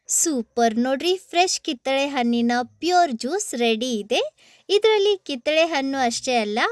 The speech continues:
ಬೇರೆ ಬೇರೆ ಹಣ್ಣಿನ ರಸ ಸಹ ತೆಗಿಬಹುದು. ಇದನ್ನ ಕ್ಲೀನ್ ಮಾಡಿ ಮೋಸಂಬಿ ಹಣ್ಣಿನ ರಸ ತೆಗಿಯೋಣ. ಇದನ್ನ ಕ್ಲೀನ್ ಮಾಡೋದು ಸಹ ಬಹಳ ಈಸಿ ಇದೆ.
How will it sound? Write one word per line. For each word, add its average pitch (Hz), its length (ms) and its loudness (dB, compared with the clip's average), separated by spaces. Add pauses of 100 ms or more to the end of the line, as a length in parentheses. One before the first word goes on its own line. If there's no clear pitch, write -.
ಬೇರೆ 330 380 0
ಬೇರೆ 311 240 0
ಹಣ್ಣಿನ 247 420 -4
ರಸ 226 260 -4
ಸಹ 226 220 -8 (100)
ತೆಗಿಬಹುದು. 226 1000 -4 (320)
ಇದನ್ನ 381 400 2
ಕ್ಲೀನ್ 311 480 -4
ಮಾಡಿ 226 340 0 (160)
ಮೋಸಂಬಿ 359 540 0
ಹಣ್ಣಿನ 254 400 0
ರಸ 233 200 -2 (140)
ತೆಗಿಯೋಣ. 226 400 -2 (120)
ಇದನ್ನ 285 360 -4
ಕ್ಲೀನ್ 330 420 -6
ಮಾಡೋದು 233 380 0
ಸಹ 233 340 -2
ಬಹಳ 240 500 -4
ಈಸಿ 233 400 -2
ಇದೆ. 226 260 -2